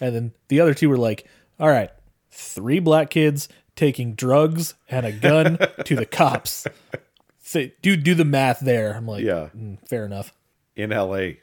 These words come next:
Speaker 2: no less.
Speaker 1: Because it's, it's, like, the right thing to do, right? But
Speaker 2: <laughs>
Speaker 1: not in that situation.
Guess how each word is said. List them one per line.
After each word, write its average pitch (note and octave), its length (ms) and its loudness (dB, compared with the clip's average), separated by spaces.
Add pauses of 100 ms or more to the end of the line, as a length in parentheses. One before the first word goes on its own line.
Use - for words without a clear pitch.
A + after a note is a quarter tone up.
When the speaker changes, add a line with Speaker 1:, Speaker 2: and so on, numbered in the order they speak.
Speaker 2:
no C#2 140 -18
less. C#2 340 -16 (260)
Speaker 1:
Because D3 360 2
it's, - 280 -2 (380)
it's, - 200 -2
like, A#2+ 280 -2 (220)
the C#3 180 2
right B2+ 500 2
thing D3 360 2
to D3+ 80 4
do, D#3 480 6
right? D3+ 360 2 (440)
But C3+ 360 0 (500)
Speaker 2:
<laughs> - 500 -20
Speaker 1:
not C#3+ 260 4
in C3 100 -2
that A2 220 -4
situation. F#2+ 580 -10